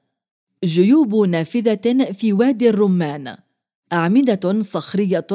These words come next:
عارية ومنتصبة من مادة الماغما التي تسللت داخل الشقوق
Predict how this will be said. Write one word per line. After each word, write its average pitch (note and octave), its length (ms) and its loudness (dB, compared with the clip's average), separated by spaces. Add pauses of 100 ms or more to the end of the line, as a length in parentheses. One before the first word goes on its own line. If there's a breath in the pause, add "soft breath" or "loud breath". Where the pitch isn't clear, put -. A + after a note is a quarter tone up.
(160)
عارية G3+ 840 -2
ومنتصبة F3+ 960 -2 (340 soft breath)
من F3+ 260 0
مادة A3+ 420 0
الماغما E3+ 640 -2 (380)
التي F3 380 0
تسللت F3+ 760 -2
داخل F3+ 520 -4
الشقوق F3+ 720 0